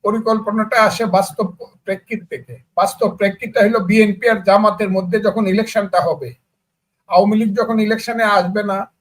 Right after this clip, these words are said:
তখন এই দেশে বাঙালি জাতীয়তাবাদ, মুক্তিযুদ্ধ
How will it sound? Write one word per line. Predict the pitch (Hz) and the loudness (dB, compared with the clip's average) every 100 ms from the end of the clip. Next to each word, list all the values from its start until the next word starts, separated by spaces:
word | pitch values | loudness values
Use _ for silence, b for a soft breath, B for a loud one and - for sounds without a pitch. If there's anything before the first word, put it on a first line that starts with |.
| _ _ _ | _ _ _
তখন | 185 175 220 | -4 -2 0
এই | 220 220 | 0 -2
দেশে | 214 208 185 | -2 0 2
বাঙালি | 208 208 196 185 | 4 2 2 0
জাতীয়তাবাদ, | 185 196 190 180 180 180 185 | 0 -2 -6 -2 -2 -2 -4
মুক্তিযুদ্ধ | 196 - 180 190 175 | -6 -8 -6 -6 -6